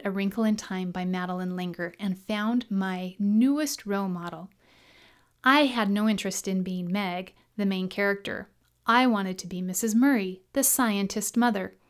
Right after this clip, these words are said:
I wanted to grow up and have a chemistry lab built off my kitchen. After school, I would play under my dad's camper shell. My lab was an old piece of wood balanced on two cinder blocks set up with rows of old glass perfume bottles.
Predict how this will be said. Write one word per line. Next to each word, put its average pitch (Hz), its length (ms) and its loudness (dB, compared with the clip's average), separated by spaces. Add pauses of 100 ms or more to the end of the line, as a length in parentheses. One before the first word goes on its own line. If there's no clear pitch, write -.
(840)
I 247 240 8
wanted 233 320 4
to 220 80 0
grow 202 220 2
up 214 180 2
and 196 100 0
have 190 200 0
a 190 60 0
chemistry 269 580 0
lab 180 400 0
built 208 260 0
off 202 280 0
my 185 140 -2
kitchen. 180 520 -8 (920)
After 247 420 2
school, 175 640 -4
I 214 180 4
would 285 220 0
play 233 340 0
under 214 260 0
my 196 140 0
dad's 196 360 -2
camper 190 320 -4
shell. 170 360 -6 (320)
My 233 220 2
lab 254 460 2
was 190 240 0
an 190 140 -4 (120)
old 247 280 0
piece 277 220 -2
of 240 200 -4
wood 185 260 -2
balanced 196 420 -4
on 185 160 -4
two 226 240 -2
cinder 196 300 -2
blocks 185 360 -6
set 208 200 0
up 208 160 -2
with 185 180 -10
rows 208 360 0
of 202 120 -2
old 214 220 -2
glass 196 320 -2
perfume 190 460 -4
bottles. 180 440 -4